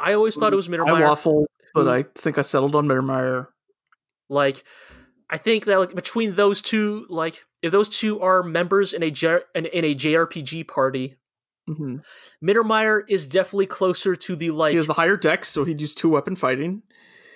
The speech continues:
Speaker 1: Yeah, yeah. Like, he definitely c-, eh, tends towards, like, that end of the spectrum, whereas, like, Roenthl is definitely the dude who, like,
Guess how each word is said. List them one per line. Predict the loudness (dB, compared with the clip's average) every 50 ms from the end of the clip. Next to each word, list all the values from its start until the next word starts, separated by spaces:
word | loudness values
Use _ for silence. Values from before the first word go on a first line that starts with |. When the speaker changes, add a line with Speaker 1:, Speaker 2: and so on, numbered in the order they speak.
| _ _ _ _ _ _ _ _ -18
Speaker 1:
Yeah, | -12 -6 0 2 4 4 4 4 4 2 2 0 -2 -4 -6 -10 -10
yeah. | -6 -2 0 2 2 2 2
Like, | 0 0
he | 0 0
definitely | 0 0 0 0 0 -6
c-, | -8 -10 -6
eh, | -6 -6 -6 _ _ _ -10
tends | -4 0 2 2 2 0
towards, | -2 0 2 2 2 2 -2 0
like, | 0 0 0 0 -2
that | 0 0 0 -2 -2
end | -2 -2 -2 -2
of | -4 -4
the | -4 -4
spectrum, | -4 0 0 0 0 0 0 0 2 2 2 0 -4 -6
whereas, | -2 0 2 2 0 0 0
like, | 2 2 2 0 -2
Roenthl | -2 0 0 0 2 2 2 2
is | 2 0
definitely | 0 -2 0 0 0 -2
the | -2 -2
dude | 0 0 0 0
who, | -2 -4
like, | -2 0 0 0 -2 -6